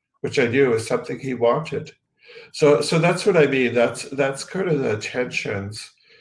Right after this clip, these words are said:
that we need to break through, in that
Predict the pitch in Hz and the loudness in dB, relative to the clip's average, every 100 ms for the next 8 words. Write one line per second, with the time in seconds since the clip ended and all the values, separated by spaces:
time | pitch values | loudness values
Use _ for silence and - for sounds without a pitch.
0 | _ _ 113 113 120 117 117 117 117 107 | _ _ 0 2 0 -4 -6 -6 -10 -2
1 | 107 101 - - 190 214 117 101 107 104 | -2 -2 -8 -4 2 4 4 4 0 -2
2 | 123 110 107 104 101 101 | -2 0 -2 -2 -2 -4